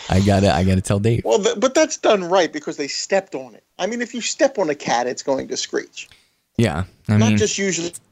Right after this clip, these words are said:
Speaker 2: if it's running by you.
Speaker 1: Exactly. Yeah. And so,
Speaker 2: <laughs>
Speaker 1: but it is dark. And so one assumes that that's what happened. They stepped on it or kicked it. But
Speaker 2: Mm-hmm.
Speaker 1: just saying,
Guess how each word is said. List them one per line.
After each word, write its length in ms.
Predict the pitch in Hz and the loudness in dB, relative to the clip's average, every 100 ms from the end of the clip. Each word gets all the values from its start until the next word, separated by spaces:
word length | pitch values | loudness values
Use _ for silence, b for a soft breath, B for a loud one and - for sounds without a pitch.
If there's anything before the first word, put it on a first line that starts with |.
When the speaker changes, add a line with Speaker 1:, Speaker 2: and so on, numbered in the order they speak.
| - | -2
Speaker 2:
if 220 | 170 160 | 0 2
it's 140 | 147 131 | -2 0
running 440 | 131 156 139 120 | 2 2 2 2
by 260 | 127 123 98 | 0 0 -2
you. 320 | - - - B B B B B - | -8 -16 -18 B B B B B -2
Speaker 1:
Exactly. 680 | 135 120 92 71 87 82 - - 135 | 0 2 0 0 -2 0 0 0 0
Yeah. 220 | 113 85 | 2 0
And 240 | 80 113 | 2 2
so, 280 | 131 123 101 | 2 2 0
Speaker 2:
<laughs> 40 | 123 | 0
Speaker 1:
but 260 | 143 131 - | 0 0 2
it 140 | 165 | 2
is 200 | 180 170 | 2 2
dark. 360 | 160 147 156 - | 2 2 2 2
And 200 | 113 117 | 2 2
so 200 | 123 110 | 4 4
one 220 | 123 139 | 4 2
assumes 680 | 123 - 139 143 147 151 - | 2 2 4 4 4 2 2
that 140 | 131 | 2
that's 220 | 135 131 | 2 0
what 120 | 127 131 | 2 2
happened. 340 | 123 127 123 | 2 2 2
They 100 | 110 | 4
stepped 360 | 110 - 113 120 | 2 2 0 2
on 180 | 110 107 | 2 4
it 100 | 101 | 4
or 100 | 98 | 2
kicked 340 | - 101 - | 0 -2 0
it. 200 | 110 - | 0 2
But 220 | 95 139 | 2 2
Speaker 2:
Mm-hmm. 160 | 135 147 | 2 2
Speaker 1:
just 240 | 175 160 | 2 0
saying, 400 | - 139 131 131 | 2 2 4 2